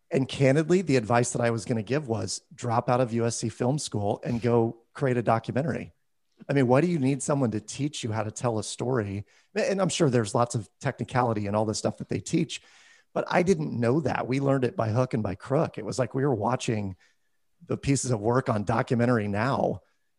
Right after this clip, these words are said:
and just witnessing, how did they shoot? What did they shoot? What was the style? How, what does the audio sound like? What was the music editing? And we, we kind of just dissected. I say we, it was my, my partner and I on the project, but we dissected what we liked about certain documentaries.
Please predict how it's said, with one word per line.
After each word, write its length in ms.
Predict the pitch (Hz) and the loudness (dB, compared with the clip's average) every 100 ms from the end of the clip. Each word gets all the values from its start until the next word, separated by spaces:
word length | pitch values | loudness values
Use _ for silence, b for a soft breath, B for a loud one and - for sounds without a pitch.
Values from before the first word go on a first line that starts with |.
| _ | _
and 160 | 143 135 | 0 2
just 260 | 135 - - _ _ _ _ | 2 0 -12 _ _ _ _
witnessing, 500 | 131 180 170 - 131 | 0 2 2 -2 -2
how 200 | 101 117 | -2 -2
did 100 | 127 | 0
they 140 | 135 135 | 2 0
shoot? 340 | - 190 180 | 0 2 2
What 160 | - 135 | 0 -2
did 120 | 175 | 0
they 100 | 113 | 0
shoot? 340 | 104 - 107 | -2 -6 -6
What 180 | - - | -6 -6
was 160 | - 107 | -6 -6
the 100 | 135 | -8
style? 600 | - 151 156 131 - - | -4 -2 0 0 -2 -4
How, 180 | - 107 - | -4 -6 -6
what 180 | 117 | -4
does 120 | 113 113 | -2 0
the 120 | 131 | 0
audio 320 | 151 135 104 | 2 0 0
sound 320 | 98 131 131 | -2 -4 -4
like? 300 | - 139 - | -6 -8 -6
What 160 | - - | -6 -6
was 140 | 110 | -2
the 60 | 135 | 0
music 460 | 131 156 123 - | 2 2 0 -4
editing? 380 | - - - - B B B - | -6 -6 -6 -8 B B B -4
And 120 | 120 | 0
we, 140 | 127 - _ | 0 -2 _
we 160 | 135 123 | -2 -2
kind 240 | - 143 | 2 4
of 100 | 135 | 4
just 300 | 98 123 - | 2 -2 -2
dissected. 920 | 131 98 - - 131 - - 87 90 - _ | -4 -2 -2 0 -2 -2 -6 -6 -6 -14 _
I 60 | 131 | -4
say 180 | - 123 | 0 0
we, 260 | 107 120 | 2 0
it 80 | - | 0
was 120 | 123 | -2
my, 180 | 110 104 98 | -2 -4 -6
my 200 | 147 104 | -8 -8
partner 340 | - 131 - | 0 0 2
and 80 | 104 | -2
I 100 | 98 | -2
on 80 | 95 | -4
the 60 | 98 | -2
project, 520 | 117 117 117 120 - _ _ _ - | -2 0 -2 -4 -10 _ _ _ -2
but 80 | 139 | 2
we 140 | 147 | 2
dissected 640 | 131 120 - 139 139 127 98 | 2 -2 0 -2 0 -4 0
what 220 | 113 - | -2 0
we 100 | 110 | -4
liked 320 | 104 110 - | -2 -2 -4
about 300 | 110 101 - | -4 -4 -6
certain 320 | - 127 113 | -8 -6 -4
documentaries. 760 | 104 104 104 98 110 123 151 | -4 -4 -6 -4 -2 -2 -4